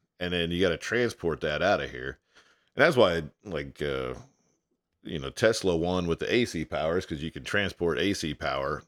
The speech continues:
over a smaller line than D C power. Like, New York started with D C power, and it was these massive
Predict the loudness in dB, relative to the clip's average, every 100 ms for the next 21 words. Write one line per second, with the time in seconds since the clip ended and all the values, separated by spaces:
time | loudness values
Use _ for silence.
0 | _ _ -4 -2 -2 -2 -6 -12 -10 -2
1 | 0 0 0 2 0 -2 -6 -2 -2 0
2 | -4 -4 -4 -4 -4 -4 -2 2 4 4
3 | 0 -2 2 2 0 -4 -8 -8 -8 -10
4 | -10 -6 -6 -6 -10 -12 -14 -14 -12 -14
5 | -14 -6 -2 2 2 0 -4 -8